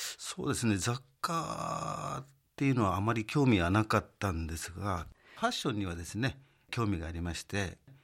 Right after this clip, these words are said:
好きな洋服を買うためにですね、よくアルバイト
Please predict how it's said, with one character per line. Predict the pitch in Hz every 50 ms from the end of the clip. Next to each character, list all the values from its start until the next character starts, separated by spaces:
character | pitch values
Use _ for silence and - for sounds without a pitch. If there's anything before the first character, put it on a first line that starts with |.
| _ _ _ - -
好 | - -
き | - 147
な | 117 92
洋 | 87 90 95
服 | - - -
を | 87 78
買 | - 92
う | 87
た | - 101
め | 90 82 78
に | 76
で | 76 78
す | - -
ね、 | 117 127 - - - - - - - _ -
よ | 127 127
く | 131 117 92 76 - -
ア | 101
ル | 95 95
バ | 101 98 90
イ |
ト | 85 - 85 92 95 -